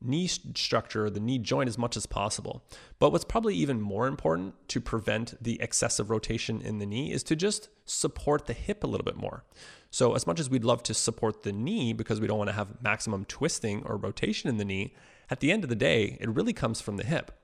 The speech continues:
So we need to accept some of the limitations that our hips might have for us, particularly in something like pigeon pose or any other poses that require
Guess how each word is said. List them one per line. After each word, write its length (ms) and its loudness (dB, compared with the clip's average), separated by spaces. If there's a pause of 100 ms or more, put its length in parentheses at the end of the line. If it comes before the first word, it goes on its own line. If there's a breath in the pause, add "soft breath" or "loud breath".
(520 loud breath)
So 240 6
we 200 4
need 160 2
to 140 -2
accept 400 0
some 140 0
of 60 -2
the 80 0
limitations 640 0
that 140 0
our 60 0
hips 300 -4
might 240 -4 (200)
have 200 2
for 300 -4
us, 300 -6 (240 loud breath)
particularly 720 2
in 440 2
something 320 -2
like 180 -6
pigeon 300 -4
pose 460 -4
or 160 4
any 240 0
other 180 0
poses 400 -4
that 160 -2
require 560 0